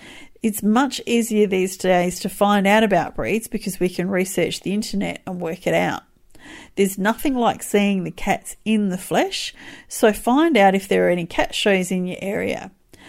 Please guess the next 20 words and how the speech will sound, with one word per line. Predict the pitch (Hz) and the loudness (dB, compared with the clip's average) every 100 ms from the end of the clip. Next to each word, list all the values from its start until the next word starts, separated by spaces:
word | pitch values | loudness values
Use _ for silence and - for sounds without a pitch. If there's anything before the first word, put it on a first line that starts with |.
| - _ | -20 _
This | 202 285 - | -2 -2 0
way | 247 226 | 0 2
you | 214 214 | 0 -2
can | 196 | -4
take | - 185 190 | 0 -2 0
a | |
look | 175 190 | -2 0
at | - | -2
the | 175 | -4
different | 208 233 294 254 220 | -6 -4 -2 -2 0
breeds | 185 165 180 - | 0 0 -2 -4
and | 220 226 | -2 -2
talk | - 302 349 - | 0 0 0 -2
to | 339 | -4
breeders | 269 262 254 247 180 185 - | 0 2 4 4 2 2 -4
about | 196 208 208 | 0 0 0
their | - 247 | -2 -4
different | - 175 - 180 | -4 -8 -6 -8
personality | - 156 - 156 185 208 214 | -4 -4 -4 -2 2 4 2
traits. | 185 - 143 - - - | 0 -2 -2 -4 -14 -16